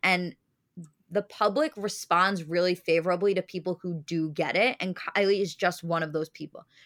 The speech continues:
She gets it. Lizzo gets it. Lil Nas X gets it. Like, there's just a certain subsect of celebrity that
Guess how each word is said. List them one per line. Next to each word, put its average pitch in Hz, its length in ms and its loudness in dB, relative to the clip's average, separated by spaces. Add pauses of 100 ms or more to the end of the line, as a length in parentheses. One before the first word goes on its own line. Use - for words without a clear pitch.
She - 260 -4
gets 165 320 0
it. 104 220 -6
Lizzo 254 440 4
gets 175 300 2
it. 110 180 -6
Lil 220 300 0
Nas 240 240 2
X 196 300 0
gets 180 240 0
it. - 40 -4
Like, 165 140 -2
there's 208 220 -2
just 269 260 0
a - 80 -6
certain 208 720 -2 (260)
subsect 208 720 2
of 170 100 -2
celebrity 185 600 2
that 185 220 0